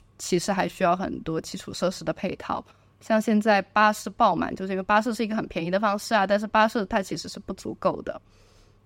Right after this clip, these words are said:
而且它在历史城区的范围之内，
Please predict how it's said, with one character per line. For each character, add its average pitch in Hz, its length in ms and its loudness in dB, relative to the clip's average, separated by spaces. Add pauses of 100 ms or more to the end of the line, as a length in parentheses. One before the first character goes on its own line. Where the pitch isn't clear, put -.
(160)
而 233 100 2
且 247 200 4
它 240 180 2
在 247 380 2 (160)
历 285 160 6
史 - 120 -6
城 165 220 -4
区 - 140 -6
的 196 100 -2
范 202 240 2
围 165 140 -2
之 190 140 -6
内， 202 280 2